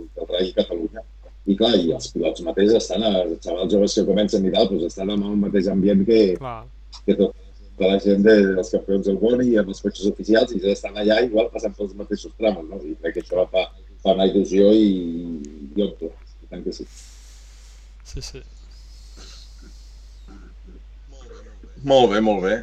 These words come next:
Speaker 3: Doncs, David, va, et, eh, deixo seguir, fot-li, fot-li. Per on te tirem ara i cap on ens dirigim?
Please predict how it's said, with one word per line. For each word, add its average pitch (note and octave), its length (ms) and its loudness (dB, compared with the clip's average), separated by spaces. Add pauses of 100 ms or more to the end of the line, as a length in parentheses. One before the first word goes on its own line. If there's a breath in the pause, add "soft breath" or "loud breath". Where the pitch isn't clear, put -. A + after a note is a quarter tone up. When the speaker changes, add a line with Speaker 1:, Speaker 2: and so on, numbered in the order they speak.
Speaker 3:
Doncs, B2+ 180 -4
David, D3+ 260 4
va, F3+ 140 8 (220)
et, A#2 220 -2
eh, B2 420 4
deixo B2 280 -6
seguir, B2 280 0
fot-li, C3+ 300 0
fot-li. B2 360 -2
Per A2+ 160 -2
on C#3 100 -2
te D#3+ 140 -4
tirem C#3+ 280 2
ara B2 360 4
i A2+ 100 2
cap B2 220 -6
on A#2+ 160 -6
ens A#2 200 -2
dirigim? G2 440 -6